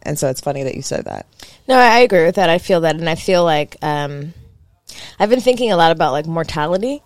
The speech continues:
Speaker 1: Mm.
Speaker 2: and just that we all die and that, you know, we age and that, you know, there's, there's parents that are getting older, there's grandparents that are getting older. And I think just being a parent in general,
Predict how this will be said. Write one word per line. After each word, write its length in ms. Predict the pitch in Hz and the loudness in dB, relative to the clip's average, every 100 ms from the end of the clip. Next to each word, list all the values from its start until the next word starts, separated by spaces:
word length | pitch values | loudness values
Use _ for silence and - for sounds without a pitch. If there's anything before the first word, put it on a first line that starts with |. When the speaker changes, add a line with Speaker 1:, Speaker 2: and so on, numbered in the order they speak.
| _ | _
Speaker 1:
Mm. 300 | 160 156 151 - | -12 -10 -10 -6
Speaker 2:
and 160 | 190 | -4
just 240 | 185 180 - | 0 0 0
that 160 | 165 | -2
we 160 | 165 165 | 2 4
all 180 | 156 156 | 4 4
die 560 | 143 147 151 208 220 - | 2 2 2 0 -2 -4
and 240 | 151 156 | -4 -2
that, 400 | 147 131 127 - - | -2 -2 -4 -8 -6
you 120 | 202 | -2
know, 180 | 147 143 | -2 -2
we 160 | 143 | -4
age 560 | - 151 165 185 196 185 | -4 -2 0 0 -2 -4
and 220 | - 147 | -4 -4
that, 240 | 135 123 - | -6 -8 -12
you 120 | - 185 | -8 -4
know, 100 | 143 | -2
there's, 220 | 147 - | -4 -6
there's 200 | 151 143 | -10 -2
parents 480 | - 156 151 170 - | -2 0 -2 -4 -4
that 100 | 175 | -4
are 80 | |
getting 260 | 170 170 165 | -2 -4 -2
older, 360 | 151 160 160 123 | -4 -2 -2 -2
there's 200 | 120 - | -4 -6
grandparents 680 | 147 139 165 175 160 170 | -2 0 0 0 0 -2
that 140 | 170 160 | 0 0
are 120 | 151 | -2
getting 220 | 151 151 | -4 -6
older. 340 | 127 147 151 | -6 -4 -4
And 140 | 143 139 | -4 -6
I 60 | |
think 220 | 139 160 - | -8 -10 -8
just 200 | 156 - | -8 -6
being 120 | 143 | -8
a 40 | |
parent 360 | 139 147 131 - | -4 -4 -4 -8
in 100 | 135 | -6
general, 500 | 131 135 139 147 | -4 -4 -4 -6